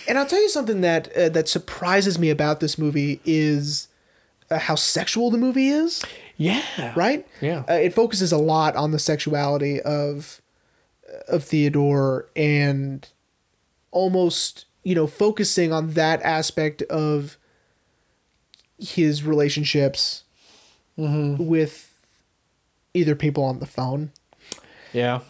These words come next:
Speaker 1: Uh, Kristen Wiig, by the way, or, <laughs> um,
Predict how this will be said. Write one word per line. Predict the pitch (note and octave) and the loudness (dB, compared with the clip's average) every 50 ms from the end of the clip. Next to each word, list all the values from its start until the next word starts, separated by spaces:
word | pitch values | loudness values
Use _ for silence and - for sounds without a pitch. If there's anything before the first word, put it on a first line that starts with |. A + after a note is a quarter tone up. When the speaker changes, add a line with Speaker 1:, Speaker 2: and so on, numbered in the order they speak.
| - - D#3+ | -6 0 0
Speaker 1:
Uh, | D#3 D3+ D3 C#3 C#3 C#3+ - - - | 2 2 2 2 0 -2 -6 -12 -8
Kristen | - - F3 E3 - - D#3 | -4 -2 -2 -2 -4 -4 -2
Wiig, | D3+ E3+ E3+ E3 D3 C#3+ | 0 2 2 2 2 0
by | D3 C#3 | 0 2
the | C#3+ C#3 | 2 2
way, | C#3+ D3 D3 - - - - - - - - B2+ - | 2 2 0 -4 -8 -18 -20 -20 -20 -20 -20 -12 -4
or, | - G3 G3 G3 F#3+ F3+ - - - - - - - - - - | 0 2 2 2 2 0 -2 -6 -10 -10 -12 -14 -18 -20 -20 -20
<laughs> | - - - - - - _ - - - - | -20 -20 -20 -20 -20 -18 _ -14 -14 -6 -2
um, | F3 F3+ E3+ E3+ D#3+ D#3 D#3 D3+ D3+ D3+ D3 C#3+ | 0 2 2 2 2 2 0 0 -2 -4 -8 -10